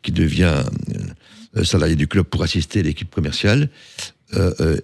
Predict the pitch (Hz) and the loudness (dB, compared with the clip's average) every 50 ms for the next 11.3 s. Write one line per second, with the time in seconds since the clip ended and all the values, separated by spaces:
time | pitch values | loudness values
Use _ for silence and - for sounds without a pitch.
0 | _ - 110 110 92 - - _ _ _ _ _ _ - 101 98 92 90 87 85 | _ 2 4 4 4 2 -2 _ _ _ _ _ _ -4 -2 0 2 2 2 0
1 | 82 80 80 78 78 78 73 - 92 82 - - 90 95 104 - _ _ _ _ | 0 0 0 -2 -2 -2 -2 -2 -2 0 0 0 0 -2 -2 -4 _ _ _ _
2 | _ _ _ - - 80 82 80 73 - 78 78 78 87 101 95 78 - - - | _ _ _ -6 -4 -2 0 0 0 0 0 2 2 2 2 2 0 -2 -2 -4
3 | - - 73 - 82 92 90 80 82 87 90 92 87 80 82 80 80 73 71 - | -4 -4 -4 -2 0 0 0 2 2 2 2 2 0 0 -2 -2 -2 -2 -4 -4
4 | - - - - 69 - - - - 87 82 78 73 69 71 73 71 - 85 - | -6 -8 -4 -4 -4 -4 -4 -2 -2 -2 -2 -2 -2 -4 -4 -4 -4 -4 -4 -4
5 | - - 76 73 73 73 - - - - _ _ - - - - - - - - | -4 -8 -6 -8 -10 -12 -14 -20 -20 -20 _ _ -4 -2 -2 -2 -8 -6 -8 -8
6 | - - - - 87 87 80 73 92 87 82 76 71 85 113 120 - _ _ _ | -8 -6 -6 -4 -2 0 0 2 2 2 2 2 2 2 0 0 -2 _ _ _
7 | - - - - - - - 95 98 - - - - - - - - - - - | -20 -20 -20 -20 -20 -14 -8 -4 -2 -2 0 0 0 -2 -2 -2 -2 -4 -4 -6
8 | - - - - - - - - - - - 147 - 113 117 - - - - 80 | -8 -10 -12 -12 -8 -8 -8 -4 -4 -2 -2 2 2 2 2 2 0 -2 -2 0
9 | 80 80 - - - - 71 71 71 - - - - - - _ - - - - | 0 0 0 0 0 0 0 0 -2 -2 -4 -6 -8 -10 -16 _ -20 -12 -2 0
10 | 208 87 85 - - 123 95 - - 76 69 67 90 95 92 98 85 85 82 80 | 0 0 0 2 0 0 0 0 0 -2 -2 2 2 4 4 6 6 6 4 4
11 | 76 73 73 95 107 - | 4 4 4 4 4 2